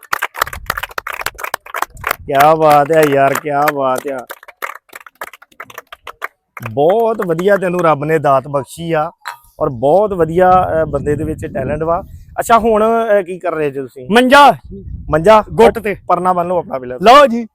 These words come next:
Speaker 2: ਹੋ ਜਾ।
Speaker 1: ਅੱਛਾ, ਮੈਂ ਸਾਈਡ ਤੇ ਹੋ ਜਾ?
Speaker 2: ਬੜੇ, ਹਾਂਜੀ।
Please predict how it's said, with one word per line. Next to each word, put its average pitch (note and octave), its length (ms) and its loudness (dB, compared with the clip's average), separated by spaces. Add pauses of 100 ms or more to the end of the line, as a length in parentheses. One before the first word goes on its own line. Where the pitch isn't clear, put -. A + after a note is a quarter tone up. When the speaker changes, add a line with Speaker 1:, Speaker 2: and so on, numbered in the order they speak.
(500)
Speaker 2:
ਹੋ A#3 80 -6
ਜਾ। D#3 140 -12 (220)
Speaker 1:
ਅੱਛਾ, F#3+ 140 -2
ਮੈਂ G3+ 160 4
ਸਾਈਡ F#3 220 4
ਤੇ A3+ 100 2
ਹੋ C4 60 6
ਜਾ? A3 240 4 (140)
Speaker 2:
ਬੜੇ, G#3 260 2
ਹਾਂਜੀ। F3 340 -2